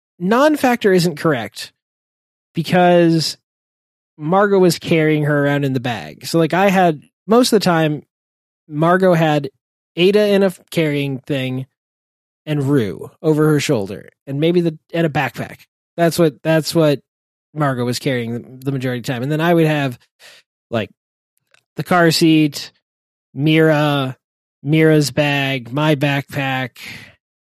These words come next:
Mira's backpack that we got for, Mira's little backpack that we got for her that sometimes she refused to carry, like, all, all sort, you know, I, I was basically the Mira chauffeur, the Mira valet,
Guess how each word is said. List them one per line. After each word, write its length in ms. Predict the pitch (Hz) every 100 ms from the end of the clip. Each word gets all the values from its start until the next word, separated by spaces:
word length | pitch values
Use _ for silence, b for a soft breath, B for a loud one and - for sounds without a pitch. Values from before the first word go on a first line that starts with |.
| _ _ _ _ _ -
Mira's 360 | 175 175 165
backpack 480 | 135 156 156 170 156
that 100 | 165
we 120 | 147
got 240 | 143 143 135
for, 140 | 147
Mira's 360 | 147 165 160 139
little 140 | 156
backpack 340 | 147 143 160 139
that 60 |
we 100 | 143
got 200 | 143 143
for 100 | 156 147
her 80 | 147
that 180 | 135 123
sometimes 360 | 147 139 143
she 120 | 139
refused 400 | 139 131 143 135 135
to 40 |
carry, 480 | - 139 131 131 131
like, 180 | 135 160
all, 200 | 165 156
all 220 | 160 160
sort, 240 | - 151
you 100 | 151
know, 180 | 139 120 b b b -
I, 140 | 180 175
I 140 | 190
was 120 | 196
basically 360 | 175 175 160 160
the 100 | 151
Mira 340 | 151 170 175 170
chauffeur, 840 | - 156 - 156 147 139 139 131 B _ _ _ _ -
the 80 |
Mira 240 | 190 214 196
valet, 640 | 170 147 143 135 113 113